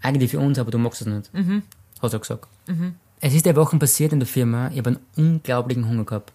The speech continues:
Speaker 2: Mhm.
Speaker 1: Alle herzlich, wie es alle sind. "Ah, isst das, probiert das." Und ich so,
Speaker 2: Warte
Speaker 1: "Ah."
Speaker 2: mal, du hast nix selber zu essen mitgehabt?
Speaker 1: Nein, ich hab schon alles gegessen gehabt.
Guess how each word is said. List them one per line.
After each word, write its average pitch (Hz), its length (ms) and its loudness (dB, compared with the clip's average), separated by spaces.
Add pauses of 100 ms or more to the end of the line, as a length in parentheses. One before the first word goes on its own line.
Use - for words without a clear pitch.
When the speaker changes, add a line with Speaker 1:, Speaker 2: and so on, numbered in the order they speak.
Speaker 2:
Mhm. 185 340 -2 (640)
Speaker 1:
Alle 131 180 2
herzlich, 123 420 -2
wie 135 60 0
es 123 160 -4
alle 127 200 0
sind. 131 440 0 (420)
"Ah, 143 280 0 (240)
isst 147 260 -2
das, 147 240 2
probiert 147 460 0
das." 147 360 2
Und 139 140 0
ich 131 80 -2
so, 147 120 -2
Speaker 2:
Warte 220 180 0
Speaker 1:
"Ah." - 20 2
Speaker 2:
mal, 196 180 2
du 202 80 -2
hast 220 180 -2
nix 226 380 2
selber 202 300 4
zu - 120 -2
essen 202 280 0
mitgehabt? 175 480 -4 (280)
Speaker 1:
Nein, 151 380 2 (300)
ich 151 80 2
hab 147 80 2
schon 165 100 -2
alles 156 140 0
gegessen 165 260 0
gehabt. 113 260 -6